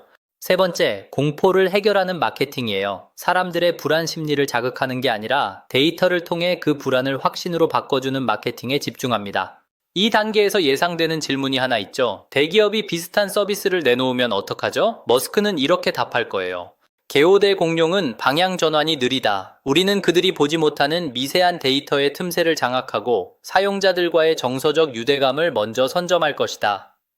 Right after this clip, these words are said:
실제로 그는 플랫폼 사용자들을 하나의 강력한 커뮤니티로 묶어 단순한 서비스 이용자가 아닌 머스크의 동맹군으로 만듭니다.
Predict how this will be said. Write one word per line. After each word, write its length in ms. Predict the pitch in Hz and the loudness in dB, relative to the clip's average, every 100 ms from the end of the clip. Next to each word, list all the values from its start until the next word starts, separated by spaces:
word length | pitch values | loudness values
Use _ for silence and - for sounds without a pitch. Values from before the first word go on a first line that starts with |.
| _ _ _ | _ _ _
실제로 460 | - 220 220 220 214 | -4 0 4 4 6
그는 320 | 202 208 208 | 4 2 0
플랫폼 460 | 208 220 220 220 202 | 0 0 2 0 0
사용자들을 760 | 196 196 190 180 160 165 190 | 2 2 2 2 2 2 2
하나의 360 | 180 190 190 190 | 2 2 2 0
강력한 600 | 131 135 165 165 170 165 | -2 -2 -2 0 0 0
커뮤니티로 640 | 185 190 180 160 156 156 | -2 -2 -4 -4 0 0
묶어 500 | 120 - 117 92 - _ _ | 0 -2 -2 -2 -6 _ _
단순한 500 | - 127 127 151 151 | -4 -4 -2 0 0
서비스 400 | 151 175 175 165 | 0 -2 -2 -2
이용자가 560 | 135 131 131 131 127 117 | 0 0 0 0 2 0
아닌 360 | 110 135 92 - _ | 0 -2 -4 -10 _
머스크의 580 | 117 127 - - 165 160 | 0 0 0 0 2 2
동맹군으로 760 | 135 139 165 156 135 113 107 104 | 0 0 0 0 -4 -2 0 0
만듭니다. 800 | 107 120 127 107 98 90 - | 0 -2 -6 -2 -2 -2 -10